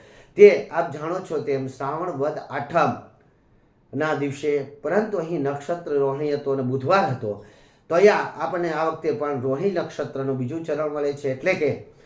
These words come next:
ભગવાન શ્રી કૃષ્ણનો જે જન્મદિવસ છે તારીખ છવ્વીસ આઠ બે હજાર ચોવીસને સોમવારના રોજ રાત્રિના બાર વાગ્યે રોહિણી નક્ષત્ર છે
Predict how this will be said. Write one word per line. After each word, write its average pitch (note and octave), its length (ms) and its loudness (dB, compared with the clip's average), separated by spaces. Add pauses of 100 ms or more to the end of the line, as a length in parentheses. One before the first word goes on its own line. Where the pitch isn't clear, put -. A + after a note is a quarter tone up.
(340)
ભગવાન D#3 280 2
શ્રી F3 180 -6
કૃષ્ણનો D3+ 440 -4
જે C3+ 200 0
જન્મદિવસ C#3 720 -2
છે G#2+ 240 -6 (380)
તારીખ D#3+ 280 2
છવ્વીસ E3+ 680 -6
આઠ C#3 240 -2
બે C3+ 200 2
હજાર B2+ 240 0 (100)
ચોવીસને C3+ 460 -2
સોમવારના D3 520 -2
રોજ B2 220 -4
રાત્રિના B2+ 580 0 (600)
બાર D#3+ 440 4
વાગ્યે B2+ 580 2
રોહિણી F3+ 460 2
નક્ષત્ર D#3 540 -2
છે A#2+ 260 -2